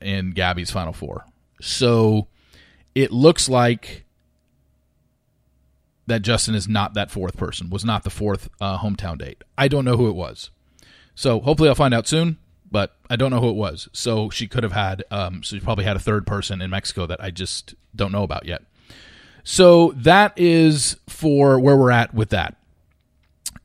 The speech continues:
Tyler and Johnny were eliminated. I got that, the confirmation, uh, this week.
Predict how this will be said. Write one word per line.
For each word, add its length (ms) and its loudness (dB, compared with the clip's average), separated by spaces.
Tyler 260 4
and 120 -2
Johnny 260 -2
were 100 -2
eliminated. 480 -4
I 140 -4
got 280 -6
that, 360 -4
the 80 -8
confirmation, 840 -4
uh, 180 -4
this 220 -6
week. 240 -8